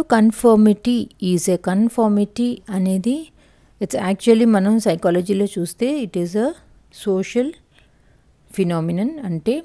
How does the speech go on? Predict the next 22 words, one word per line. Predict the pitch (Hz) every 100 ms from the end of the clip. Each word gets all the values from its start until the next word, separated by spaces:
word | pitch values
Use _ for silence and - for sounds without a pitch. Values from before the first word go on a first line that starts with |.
| 233
మనము | 185 180 202 302 175
ఒక | 175 226 208 160
group | 208 254 262 262
of | 247 - _
పీపుల్‌లో, | 190 185 190 180 180 208 285 294 _ _ _ _ _ _ -
ఆ, | 165 170 185 - -
ఫిట్ | 254 262
అవటాన్ని | 240 185 170 202 208
మనం, | 170 233 294 202
or | 190 185
going | 202 226 226
along | 175 180 220
with | 214 196
the | 190
crowd-ని | 190 170 185 185 214 262 233
మనం | 202 285 _ _ -
కన్ఫర్మిటీ | 185 196 233 196 175 196 - _
అని | 156 156
చెప్పి | 156 208
అంటాం. | 147 - 240 - - _ -
అంటే | 190 269
మన | 254 208